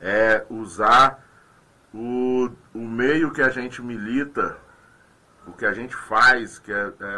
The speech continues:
a cerveja, transformar essa cerveja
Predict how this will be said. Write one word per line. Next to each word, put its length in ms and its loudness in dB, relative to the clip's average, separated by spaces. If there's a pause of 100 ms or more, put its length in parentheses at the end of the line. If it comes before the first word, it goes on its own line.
a 40 -4
cerveja, 680 -12 (680)
transformar 680 -4
essa 180 -8
cerveja 840 -10